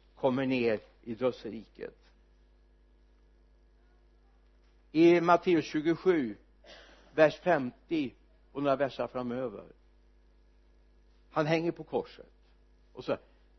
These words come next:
men Jesus ropade än en gång med hög röst och gav upp andan. Då brast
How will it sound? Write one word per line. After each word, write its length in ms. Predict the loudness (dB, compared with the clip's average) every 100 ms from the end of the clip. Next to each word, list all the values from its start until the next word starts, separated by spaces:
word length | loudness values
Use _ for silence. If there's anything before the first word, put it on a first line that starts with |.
| _ _ _ -4
men 220 | 2 4
Jesus 640 | 4 8 8 8 2 4
ropade 800 | 6 6 4 2 -2 4 6 6
än 500 | 4 8 8 8 4
en 180 | 0 2
gång 320 | 4 4 4
med 140 | 2 4
hög 440 | 4 4 2 2
röst 400 | 2 0 -6 -20 _ _
och 160 | -8 2
gav 320 | 6 6 2 -4
upp 320 | -2 -2 -6 -6
andan. 560 | -4 -4 -6 -6 -6 -8 -16 -20 _ _ _ _ _ _ _ _ -20 -8
Då 400 | 4 10 12 10
brast 580 | 8 8 10 10 6 -10